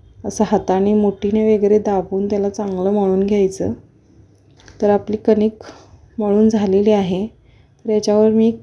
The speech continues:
प्लेट ठेवते, झाकून ठेवते एक पाच दहा मिनटं. तर पाच दहा मिनटं झालेली आहेत, तर आपण आता चपात्या करायला घेऊयात.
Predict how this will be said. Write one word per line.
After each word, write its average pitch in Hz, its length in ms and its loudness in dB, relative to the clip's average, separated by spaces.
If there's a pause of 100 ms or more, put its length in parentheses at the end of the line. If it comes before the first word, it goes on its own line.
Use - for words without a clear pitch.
प्लेट 220 280 2
ठेवते, 196 360 0
झाकून 190 420 -4
ठेवते 208 380 -2
एक 196 180 -10
पाच 190 320 -4
दहा 196 120 -2
मिनटं. 196 440 -2 (1040)
तर 208 80 4
पाच 202 380 4
दहा 220 100 4
मिनटं 233 320 4
झालेली 214 420 2
आहेत, 196 300 2 (100)
तर 208 80 0
आपण 208 300 -2
आता 208 160 -2
चपात्या 202 440 -4
करायला 196 340 2
घेऊयात. 190 440 -2